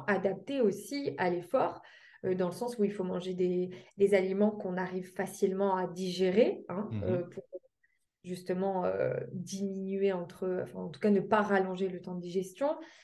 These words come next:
Speaker 1: Euh, donc, on peut manger, euh, tout à fait des glucides, des féculents. Euh, alors, il n'y a pas que des pâtes. <laughs> Ça, je le dis parce que c'est,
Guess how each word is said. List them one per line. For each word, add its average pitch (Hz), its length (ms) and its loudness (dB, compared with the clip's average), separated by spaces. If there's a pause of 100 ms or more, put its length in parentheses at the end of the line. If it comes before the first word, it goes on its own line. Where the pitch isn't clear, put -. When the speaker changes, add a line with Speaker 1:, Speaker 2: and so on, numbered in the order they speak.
(300)
Speaker 1:
Euh, 180 220 4
donc, 196 220 -2
on 180 80 -4
peut 175 140 -4
manger, 170 420 -2
euh, 165 80 0
tout - 200 -8
à 214 80 -2
fait 185 140 -6
des 170 120 -4
glucides, 165 480 -8
des 190 100 0
féculents. 202 680 0 (540)
Euh, 185 640 -2 (880)
alors, 196 200 -2
il 202 60 0
n'y 190 60 0
a - 40 -4
pas 214 140 0
que 208 140 2
des 190 120 -2
pâtes. 220 540 0
<laughs> 269 640 0
Ça, - 140 6
je 208 180 4
le 208 140 6
dis 202 160 -4 (120)
parce 190 240 6
que 208 220 4
c'est, 175 320 -4